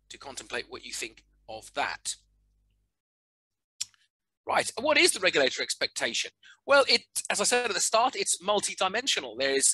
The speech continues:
uh, th-, this is going to impact governance, it's going to impact the risk management framework and the risk management processes. It's going to impact your I cap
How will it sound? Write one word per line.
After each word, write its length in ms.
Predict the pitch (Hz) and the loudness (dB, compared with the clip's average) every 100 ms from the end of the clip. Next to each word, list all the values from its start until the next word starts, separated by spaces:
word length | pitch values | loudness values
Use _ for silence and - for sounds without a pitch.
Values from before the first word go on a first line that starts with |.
| 139 | 2
uh, 80 | 135 | -2
th-, 160 | 147 147 | -6 -4
this 180 | 175 196 | 0 0
is 80 | - | 0
going 160 | 165 - | -4 -4
to 100 | 151 | -6
impact 380 | 135 160 - - | -2 -2 -2 -2
governance, 560 | 185 196 208 208 - - | 0 0 0 0 0 0
it's 120 | - | -4
going 120 | 127 | -10
to 80 | - | -12
impact 240 | 127 135 - | -6 -6 -6
the 80 | |
risk 200 | 120 - 139 | -8 -8 -2
management 400 | 170 185 175 160 | -2 -2 -8 -10
framework 460 | - 170 165 175 - | -6 -6 -6 -8 -8
and 80 | |
the 40 | 120 | -8
risk 180 | 135 147 | -8 -6
management 240 | 143 - | -8 -8
processes. 560 | 156 151 156 165 151 - - - - | -6 -2 -2 -2 -2 -4 -10 -18 -10
It's 100 | 151 | -6
going 120 | 170 | -4
to 80 | 165 | -4
impact 280 | 135 147 - | -2 -4 -6
your 100 | 127 | -4
I 140 | 165 190 | 0 0
cap 260 | - 196 | 0 -2